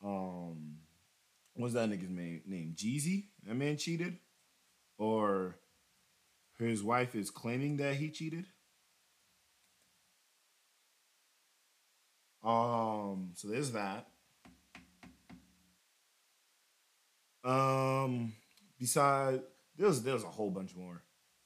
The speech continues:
There was a whole bunch more. I don't even, like, I'm, I'm forgetting some of them. That's what, and that's bothering me.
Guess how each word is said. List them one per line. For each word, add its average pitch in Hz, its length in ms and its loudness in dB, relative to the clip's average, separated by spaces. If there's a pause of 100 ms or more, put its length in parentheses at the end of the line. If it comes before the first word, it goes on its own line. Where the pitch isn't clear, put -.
(200)
There 113 60 -6
was 107 120 -2
a 87 40 -4
whole 98 560 -4
bunch 85 300 -8
more. 82 200 -14 (240)
I 104 80 -4
don't 98 140 -2
even, 87 300 -6
like, 87 160 -10 (100)
I'm, 127 300 4 (160)
I'm 170 160 6
forgetting 113 420 0
some 92 220 -6
of 82 60 -8
them. 78 160 -16 (140)
That's 127 300 4
what, 101 200 -4 (160)
and 113 100 -4
that's 117 120 0
bothering 95 460 -2
me. 95 220 -4